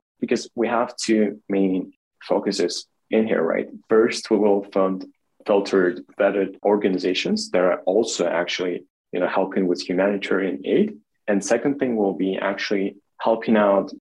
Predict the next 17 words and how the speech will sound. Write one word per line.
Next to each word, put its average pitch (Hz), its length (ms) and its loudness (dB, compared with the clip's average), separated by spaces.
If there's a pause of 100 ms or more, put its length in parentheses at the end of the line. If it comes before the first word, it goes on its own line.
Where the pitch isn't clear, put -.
(120)
highly 117 320 0
trusted 104 540 -2 (180)
volunteers, 110 680 0 (200)
local 123 380 2
volunteers, - 640 -4
you 107 80 -4
know, 82 140 -4
in 117 180 0
Ukraine, 101 560 0
in 80 320 -8
Kyiv, 107 320 4
in - 80 -2
Kharkiv, - 540 -4
and - 100 -6
other 147 260 2
regions 95 460 0
where, 90 300 2